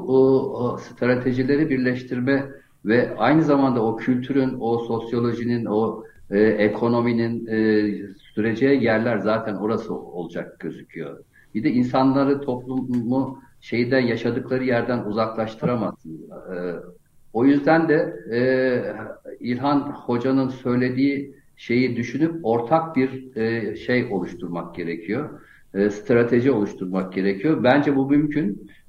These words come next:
Çünkü biz, e, dediğimiz gibi yani inşaat mühendisleri, e, olarak burada gördüğünüz gibi biz dört tane inşaat mühendisiyiz. <laughs> Elvan, e, Nuray Hocam ve Muzaffer Bey.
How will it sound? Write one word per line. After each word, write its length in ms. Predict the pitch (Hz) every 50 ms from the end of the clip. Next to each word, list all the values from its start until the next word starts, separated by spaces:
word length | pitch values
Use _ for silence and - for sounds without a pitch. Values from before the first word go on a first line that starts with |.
| -
Çünkü 340 | - - 135 127 131 139 135
biz, 460 | 143 147 147 - - - - - -
e, 500 | - 120 123 127 127 127 127 127 127 123 123 113 - - - - - 107 - -
dediğimiz 520 | 110 110 117 117 127 127 131 131 131 123 113
gibi 200 | 110 98 95 101
yani 420 | 104 101 107 104 110 110 110 -
inşaat 440 | - 98 98 - - 120 123 123 -
mühendisleri, 640 | 117 107 104 104 95 - - 107 104 98 104 - - - - - - - - - - -
e, 180 | 95 95 98
olarak 460 | 98 98 98 101 104 107 127 127 - -
burada 200 | 110 107 117 110
gördüğünüz 560 | 107 110 113 113 110 117 120 120 123 120 117
gibi 260 | 113 104 107 113 104
biz 260 | 113 113 110 - - - - - _ - 101 104 92 -
dört 280 | 117 117 120 117 -
tane 360 | - 110 107 107 110 107 95
inşaat 440 | 101 95 - - 107 113 117 117 -
mühendisiyiz. 720 | 107 95 92 90 87 - - 95 107 120 - - - - - - - -
<laughs> 1300 | - - - - - - - - - _ - - - - - - - 98 95 98 - - - - - -
Elvan, 640 | - 82 90 92 92 98 101 92 90 92 92 92
e, 60 | 90 90 90 90 90 87 85 87 87 82 90 90
Nuray 260 | 92 95 95 90 90
Hocam 300 | 90 92 90 90 87 85
ve 100 | 90 87
Muzaffer 640 | 85 82 87 87 92 90 90 - 95 92 90 -
Bey. 140 | 95 107 -